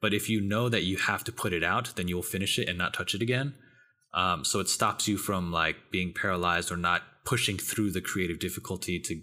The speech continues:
to get to the final, final result. I just think that, I th-, I just think that's the biggest thing for me that has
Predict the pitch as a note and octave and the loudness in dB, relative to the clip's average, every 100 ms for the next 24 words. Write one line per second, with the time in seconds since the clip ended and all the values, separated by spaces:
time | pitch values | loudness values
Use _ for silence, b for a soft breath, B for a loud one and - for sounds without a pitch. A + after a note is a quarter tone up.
0 | - - F2+ F#2 - G2 D#2+ - F2 E2 | -10 -10 -4 -2 -2 -2 -2 -4 -6 -6
1 | - _ - - F2 D#2 D#2+ D#2+ - - | -8 _ -20 -8 -6 -6 -4 -2 -4 -6
2 | B B B B B B B _ B2+ C#3+ | B B B B B B B _ 0 2
3 | - A#2+ A2+ F#2+ G#2 G#2+ - G#2+ A2+ - | 2 2 0 0 -2 -4 -4 -2 -2 -2
4 | A2 - G2 - - G2+ D#2 A2 F#2+ F#2+ | -4 0 0 0 -2 -4 -2 -2 0 0
5 | - - - - _ _ - A2+ G2+ F#2 | 0 -2 -6 -10 _ _ -4 -2 -2 -2
6 | F#2 F2 F#2 F#2 E2+ F#2 E2 | -2 0 0 0 -2 -2 -2